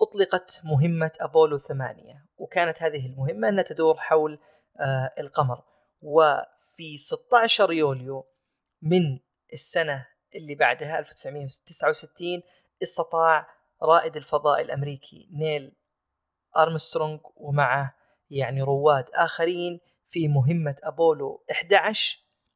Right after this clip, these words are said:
أن يهبطوا على سطح القمر وأن يصلوا إليه بنجاح. واستطاع أرمسترونغ أن يمشي على القمر، واشتهر في ذلك الوقت العبارة الشهيرة: "خطوة صغيرة للإنسان،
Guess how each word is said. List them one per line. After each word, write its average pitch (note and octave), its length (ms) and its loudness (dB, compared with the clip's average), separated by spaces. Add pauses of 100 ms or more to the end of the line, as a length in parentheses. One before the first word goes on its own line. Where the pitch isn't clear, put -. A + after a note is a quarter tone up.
(280)
أن E3 140 0
يهبطوا D#3+ 600 0
على C#3+ 200 2
سطح - 340 -12
القمر G#3 480 4 (480)
وأن D#3+ 280 0
يصلوا D#3 520 -4
إليه D#3 420 -8 (360)
بنجاح. C#3+ 760 -4 (320)
واستطاع D#3+ 800 2
أرمسترونغ D#3+ 680 0 (220)
أن D3 180 -6
يمشي D3 420 -4
على C#3 420 -6
القمر، F#3 440 2 (360)
واشتهر E3 440 4
في D#3 180 -10
ذلك D3 300 -2
الوقت C#3+ 520 -6 (100)
العبارة D3 500 0
الشهيرة: D3 500 -2
"خطوة D3+ 360 -4
صغيرة D3+ 380 -4
للإنسان، D#3 640 -4